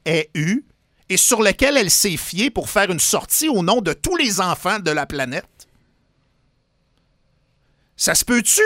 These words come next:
que la réalité soit un petit peu différente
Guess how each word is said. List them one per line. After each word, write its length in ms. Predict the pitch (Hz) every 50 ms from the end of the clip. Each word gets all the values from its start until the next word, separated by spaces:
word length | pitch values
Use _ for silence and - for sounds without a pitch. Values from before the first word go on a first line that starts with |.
| 415 -
que 380 | - 262 240 269 302 339 330 302 - _ _ _ _ _ _ _ _ _ _ -
la 280 | - 156 170 165 170 165
réalité 580 | 160 202 214 220 208 196 196 185 - 311 320
soit 420 | 349 - - - 196 220 214 - _ _ -
un 440 | 285 320 330 330 330 330 330 320 320 226 _ _ - -
petit 680 | - - - - - - - - - 494 494 508 523 453 - _ _ -
peu 420 | - - 370 381 392 392 381 359
différente 1400 | 277 226 202 208 226 254 311 359 392 403 - - - - 320 339 339 320 294 285 302 320 349 349 415 403 381 359